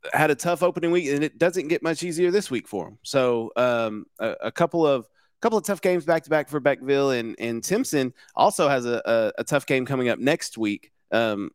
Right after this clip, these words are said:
not this week, but the, the following week with a, a Dangerfield matchup there. So, um, lot, I, I'm proud of Timpson. I, I wasn't expecting that score, though. I did pick them, but, um, I wasn't expecting that score. So I'm excited to see Bussey come back, though. But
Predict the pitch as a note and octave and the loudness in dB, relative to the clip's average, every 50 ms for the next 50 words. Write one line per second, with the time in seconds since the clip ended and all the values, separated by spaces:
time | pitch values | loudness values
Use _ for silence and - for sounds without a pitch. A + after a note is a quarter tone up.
0 | - - D3 D3 C#3 - - B2 C#3+ D3+ - - - A#2 G#2+ - - A#2 - - | -2 2 2 2 2 2 -4 -2 -2 -2 -2 -2 -4 -4 -4 -2 -4 -6 -2 0
1 | G#2+ G#2 G2 - - - - D3+ D3 C#3+ B2+ A2+ A2 A2 G#2+ G#2 - - G#2+ A2 | 0 0 0 -2 -6 0 2 2 4 4 2 0 -2 -4 -4 -6 -6 -4 -2 -2
2 | G2 - - G#2+ G2+ G2 F#2 - G2 G#2+ G#2+ A#2+ A#2+ B2+ A#2 A2+ - - A#2 G#2+ | -2 0 0 2 2 2 0 0 -2 -2 0 0 0 0 0 -4 -4 -2 -2 -2
3 | G2+ G#2+ G2+ G2 - G#2+ - - - G#2 G2+ G2 F#2+ - - A#2 G#2+ G2+ G2 _ | 0 -2 -4 -2 -4 -6 -6 -2 -2 -2 0 -2 -4 -2 0 0 0 0 0 _
4 | - - - - - - - - B2 C#3+ C3+ B2 A2 G2 F#2 D#2+ _ _ _ _ | -14 -20 -20 -20 -20 -14 0 4 4 4 6 4 2 0 -4 -10 _ _ _ _
5 | _ _ _ _ _ _ _ _ _ _ _ _ B2 B2+ D3+ F3 G3 - - D3+ | _ _ _ _ _ _ _ _ _ _ _ _ 0 2 4 4 4 2 0 -2
6 | D#3+ - - C#3 C#3+ C3+ - E3+ F#3 F#3+ F#3+ F#3 - - F#3+ F#3 F3+ - F#3 F3 | -2 0 -2 -6 -8 -4 2 2 2 4 2 0 -2 -2 -2 -2 0 -2 -2 -2
7 | F3+ E3 - - A#2 B2+ - - C#3 D3 D#3+ F3 E3+ D#3+ C#3 - - D#3+ D3+ - | -2 -4 -6 -4 -2 -2 0 2 2 2 2 2 0 0 -6 -4 -2 -2 -2 0
8 | - C#3+ C3 A#2+ - - - C#3 C#3 C#3 C3 C3+ C3 B2 A#2+ A#2+ C3 D3 C3+ - | 0 0 0 0 0 -2 0 2 2 4 4 4 4 4 2 2 0 -2 -2 -2
9 | - D3 - _ - A#2 G2+ G2 F#2+ - _ _ - - _ _ _ _ _ - | -4 -4 -4 _ -2 -2 -2 -2 -2 -6 _ _ -20 -20 _ _ _ _ _ 2
10 | B2+ B2 A#2 A2 - - G#2 A2+ A2+ A2 G#2+ G#2 G2 F#2 F2 F#2 G#2 A2+ A#2 - | 4 4 4 4 0 0 0 0 2 2 0 0 -2 -4 -6 -8 -12 -14 -8 0
11 | - A2+ A#2+ B2 B2 A#2 A2+ G#2+ - - - A#2 - - A2 A2 F2+ - - - | 2 2 4 4 2 0 -2 -6 -6 -4 -4 -4 -4 -4 -4 -4 -4 -4 -6 -4
12 | A#2+ A2 G2 G2 - - G#2+ G2+ F2+ - _ - _ _ _ _ _ _ _ _ | -2 -2 0 -2 -2 0 0 0 0 -2 _ -20 _ _ _ _ _ _ _ _
13 | _ _ _ _ - C3 E3 G#3 G3+ - A#3 A#3+ A3 G#3+ G3 - A3 E3 F3 F#3+ | _ _ _ _ 4 4 4 4 4 2 2 4 4 2 -2 -2 0 2 2 2
14 | G3+ - E3 - D#3+ D3 C3+ C3 B2+ A#2 - - G#2 F#2+ F#2 F#2 D3 E3 - | 2 0 -2 0 0 0 2 2 2 0 0 -2 -4 -2 0 2 0 0 0